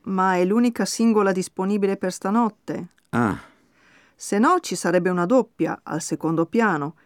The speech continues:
Speaker 1: e questa da sul cortile, però le viene a costare di più.
Speaker 2: Quanto?
Speaker 1: Novanta euro,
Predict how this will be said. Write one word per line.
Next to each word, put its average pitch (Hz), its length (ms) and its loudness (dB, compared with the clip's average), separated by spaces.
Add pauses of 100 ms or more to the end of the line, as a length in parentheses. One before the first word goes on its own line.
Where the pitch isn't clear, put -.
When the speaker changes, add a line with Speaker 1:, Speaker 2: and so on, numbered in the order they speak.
(140)
Speaker 1:
e - 160 -10
questa 220 360 0
da 170 100 2
sul - 240 -8
cortile, 156 680 -2 (420)
però 151 320 2
le 170 140 2
viene 160 220 0
a 165 40 -4
costare 165 420 -6
di 160 120 0
più. 208 320 0 (220)
Speaker 2:
Quanto? 110 640 -2
Speaker 1:
Novanta 175 680 -2
euro, 156 400 0